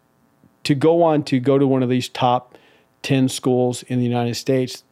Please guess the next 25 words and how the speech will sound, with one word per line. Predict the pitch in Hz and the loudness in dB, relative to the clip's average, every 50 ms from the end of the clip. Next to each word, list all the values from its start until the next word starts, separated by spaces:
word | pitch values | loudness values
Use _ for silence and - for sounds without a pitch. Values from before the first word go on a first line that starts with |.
| _ _ _ | _ _ _
that | - 127 127 | -4 -2 0
we | 135 139 131 | 0 0 0
have | 131 147 151 - | 0 0 -2 -2
to | - 143 | -4 -2
put | - 156 147 147 | 0 0 -2 0
these | - 135 127 120 - | 0 -2 -2 -2 -4
kids | - - - 143 139 135 131 127 123 - - _ _ _ _ _ _ _ _ _ _ _ _ _ _ _ _ _ _ _ _ | -8 -4 -2 0 0 0 0 -2 -6 -12 -16 _ _ _ _ _ _ _ _ _ _ _ _ _ _ _ _ _ _ _ _
on | - 123 139 135 | 0 0 2 2
a | 127 120 | 0 -2
track | - - - - 147 147 139 139 127 120 - - - - - _ _ _ _ _ _ _ _ _ _ _ _ _ _ _ | -4 -6 -2 0 2 2 2 2 0 -2 -4 -8 -16 -20 -20 _ _ _ _ _ _ _ _ _ _ _ _ _ _ _
where | - 135 | -2 0
they, | 123 135 135 135 - | 2 2 2 2 0
and | - 143 135 | 0 2 2
they, | 139 143 147 139 | 4 4 2 2
and | 143 135 139 | 2 2 4
they | 139 | 4
never | 139 135 143 147 156 | 4 4 2 2 0
fail. | 135 - - 165 175 160 117 - - - _ _ _ _ _ _ _ _ _ _ - | -2 -2 -2 -4 -4 -4 -6 -10 -12 -18 _ _ _ _ _ _ _ _ _ _ -4
They | - 135 | 0 0
never | 135 139 135 147 | 2 2 2 0
fail. | 139 - 156 147 135 | 0 2 2 2 2
They're | 120 127 123 | 2 2 0
afforded | - - 135 135 127 117 113 | 0 0 0 0 0 0 -2
the | 123 | -2
best | 107 127 120 117 - - | 0 0 0 -2 -2 -6